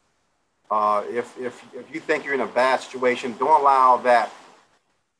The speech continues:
determine how you're gonna develop as an adult, uh, as you, as you get older. Uh, life, life is designed to, to throw curveballs our way.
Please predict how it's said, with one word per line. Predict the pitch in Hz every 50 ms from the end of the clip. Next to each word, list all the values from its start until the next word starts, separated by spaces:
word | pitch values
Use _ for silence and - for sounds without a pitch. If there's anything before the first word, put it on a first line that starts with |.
| _ _ _ _ _ _ _ _ _ _
determine | - 139 127 120 113 117 - _ _ _ _ _ -
how | 139 131 127
you're | 123 120 113
gonna | 117 117 107
develop | 104 101 - 120 117 113 104 104 107
as | 104 104 101 - -
an | 101
adult, | 98 - - 104 92 87 - - _ _ _ _ _ _ _ _ _ _ _ _ _ _ _ -
uh, | 107 104 104 110 110
as | 104 101 107
you, | 107 101 _ - 117
as | 104 _ _ -
you | 107
get | 104
older. | 101 92 82 - - _ _ _ _ _ _ _ _ _ _ _ _ _ _ _ _ _ _ _ _ -
Uh, | 117 117 117 113 113 110 107 104 - - _ _ _ _ _ _ _ _ _ _ _ _ _ _ _ _ _ _ _ _ _ _ _ _ -
life, | 131 147 156 165 160 - - _ _ 120
life | 135 143 156 160 -
is | 143 151
designed | 143 127 135 135 135 139 135 135 135 135 131 127
to, | - 127 120 117
to | 113 - - _ _ 127 -
throw | - 131 123
curveballs | - 156 156 175 127 127 120 110 104 98 90
our | 98 92 90 87
way. | -